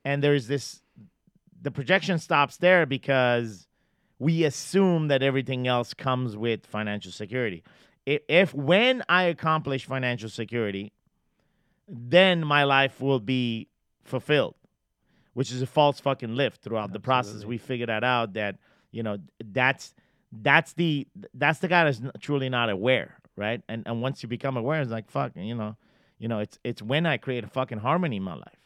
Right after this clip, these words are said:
Speaker 1: and harmony between how I take care of myself physically, spiritually,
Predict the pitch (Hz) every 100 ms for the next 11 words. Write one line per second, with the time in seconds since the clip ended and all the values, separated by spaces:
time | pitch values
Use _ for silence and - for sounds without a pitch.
0 | _ _ _ _ _ _ - 107 101 -
1 | 87 135 143 139 120 117 - 123 117 110
2 | 101 - _ - 123 127 117 107 104 120
3 | 104 98 - 92 - 143 123 127 113 101
4 | - 131 127 - 120 110 104